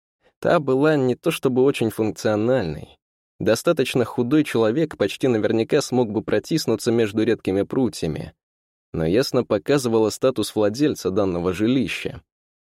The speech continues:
И его богатство, пожалуй. Ведь в бесконечной вечной империи железо, а тем более какой-то аналог нержавейки, которому плевать на атмосферные осадки, штука недешёвая. «Пожалуй»,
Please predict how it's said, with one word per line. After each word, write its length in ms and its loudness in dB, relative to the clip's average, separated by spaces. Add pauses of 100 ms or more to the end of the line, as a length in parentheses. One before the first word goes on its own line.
(200)
И 100 0
его 420 2
богатство, 960 0 (140)
пожалуй. 720 -2 (340)
Ведь 320 0
в 80 -6
бесконечной 760 0
вечной 400 -2
империи 500 2
железо, 760 0 (280)
а 120 -2
тем 200 0
более 320 4
какой-то 420 0
аналог 360 2
нержавейки, 760 0
которому 520 2
плевать 400 2
на 120 0
атмосферные 640 0
осадки, 600 -4 (460)
штука 460 -2
недешёвая. 920 0 (800)
«Пожалуй», 1000 0